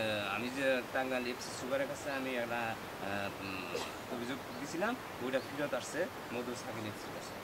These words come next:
সাকিল এফসি আমার ফোনটা নিয়ে পরে বললো যে, "আপনি একটা দরখাস্ত করছেন, এটা ফেরত আসছে তো, তা আপনি রাস্তাঘাটে যাবার দেয় না, চারা আনার চারা কিনছুন,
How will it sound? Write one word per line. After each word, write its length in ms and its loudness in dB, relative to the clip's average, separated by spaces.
সাকিল 180 -2
এফসি 200 -2
আমার 120 2
ফোনটা 220 -2
নিয়ে 280 2
পরে 220 0
বললো 220 0
যে, 80 0
"আপনি 160 0
একটা 240 0
দরখাস্ত 300 -2
করছেন, 300 -2
এটা 200 2
ফেরত 160 -2
আসছে 160 -4
তো, 160 0
তা 80 0
আপনি 160 0
রাস্তাঘাটে 520 -2
যাবার 240 0
দেয় 120 0
না, 80 0
চারা 500 4
আনার 140 0
চারা 360 4
কিনছুন, 440 -2